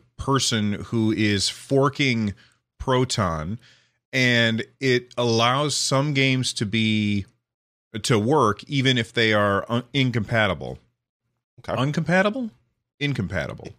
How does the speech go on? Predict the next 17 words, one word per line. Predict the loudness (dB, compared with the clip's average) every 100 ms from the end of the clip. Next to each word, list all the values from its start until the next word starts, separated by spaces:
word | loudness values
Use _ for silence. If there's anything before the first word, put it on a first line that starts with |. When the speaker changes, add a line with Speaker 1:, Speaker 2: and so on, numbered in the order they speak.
| _ _
Speaker 2:
In-, | -8 -4
incompatible, | -2 -2 -4 -4 -2
yeah. | 0
Speaker 1:
Incompatible, | 0 -2 -2 -4 -4 -2
yeah. | 0 -2 -10 -20 -20 _ _
Um, | 0 2 2 -2 -6 _
now, | 0 2 4 4 0 -6 _ _ _ _ _ _
one | -2 2 4
of | 4
the |
games | 2 2 2 2
that | 0
it's | 0 -2
supposed | -2 2 2 0
to | 0
work | 0 0
with | 0 0 -2 -8